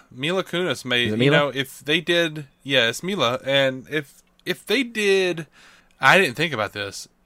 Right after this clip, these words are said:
Speaker 1: but I didn't look up a list. But yeah, if Mila Kunis, that would be a good call for, like, Poison Ivy if they were going the route of, like, uh, the new Batman Adventures, like, volume four of animated series,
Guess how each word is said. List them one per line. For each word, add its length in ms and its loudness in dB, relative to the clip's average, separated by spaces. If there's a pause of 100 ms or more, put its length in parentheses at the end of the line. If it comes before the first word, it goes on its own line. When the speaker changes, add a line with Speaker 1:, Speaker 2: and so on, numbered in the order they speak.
Speaker 1:
but 120 -10
I 60 -4
didn't 160 -4
look 140 -8
up 80 -10
a 40 -10
list. 340 -10 (360)
But 300 2
yeah, 200 6
if 120 -2
Mila 300 2
Kunis, 460 -2
that 160 4
would 120 -4
be 140 0
a 40 -2
good 200 -6
call 320 2
for, 420 -4
like, 220 -10
Poison 340 -2
Ivy 260 0
if 120 -10
they 120 -4
were 120 -6
going 400 -6
the 80 -6
route 400 2
of, 420 -4
like, 480 -8 (160)
uh, 440 -6 (680)
the 100 -6
new 100 -2
Batman 360 2
Adventures, 680 -8
like, 220 -10
volume 680 -4
four 340 -2
of 140 -8
animated 500 -6
series, 440 -12